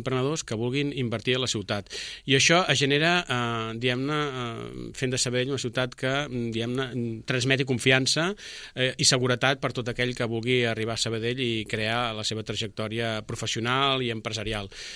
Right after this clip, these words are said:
I en aquest sentit, doncs, la feina que ens toca a nosaltres és treballar, doncs, eh, conjuntament, doncs, com bé deia, amb els agents econòmics empresarials de la ciutat, i ho faig, doncs, de manera intensa amb, eh, amb tots aquests agents, per poder anar de la maneta i per poder anar inversió, a buscar inversions a fora,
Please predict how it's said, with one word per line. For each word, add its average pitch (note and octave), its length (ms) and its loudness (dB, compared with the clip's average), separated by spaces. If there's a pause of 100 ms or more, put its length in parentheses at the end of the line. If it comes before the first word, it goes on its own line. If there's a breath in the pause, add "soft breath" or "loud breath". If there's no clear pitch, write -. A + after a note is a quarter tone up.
(320 loud breath)
I C3 80 8
en B2+ 60 6
aquest B2 200 6
sentit, C3+ 300 4
doncs, D3 180 2
la A#2+ 120 4
feina B2 220 2
que A#2 60 0
ens A#2+ 140 0
toca B2 160 0
a - 20 2
nosaltres C#3+ 380 2
és C3 160 2
treballar, B2+ 480 2
doncs, A#2 320 -4
eh, A#2 60 -2 (360)
conjuntament, B2+ 600 2
doncs, A#2 200 -2
com G#2 200 -4
bé A2 100 -2
deia, C3+ 220 4
amb A#2 140 -2
els G#2 120 -4
agents A2 300 -2
econòmics A#2 420 -2
empresarials A#2 540 -2
de A#2+ 80 -2
la A#2 60 -2
ciutat, D3+ 500 0
i A2+ 40 -2
ho A2 60 -2
faig, A2+ 300 -2
doncs, A2+ 320 0 (280 loud breath)
de - 80 -4
manera A#2 300 4
intensa C3 720 4
amb, A#2 160 0
eh, A2 240 -4
amb A2+ 160 -6
tots A#2+ 220 -4
aquests A#2 260 -2
agents, D3 340 2 (440 loud breath)
per B2+ 160 2
poder C3+ 260 4
anar C#3+ 220 6
de C3+ 80 4
la C3+ 80 2
maneta D3+ 500 4
i C#3+ 80 0
per B2 240 -2
poder B2 280 -2
anar C#3 260 2
inversió, C#3+ 560 4 (200)
a B2 100 0
buscar B2 240 -2
inversions B2 400 0
a B2+ 40 -2
fora, D#3+ 320 2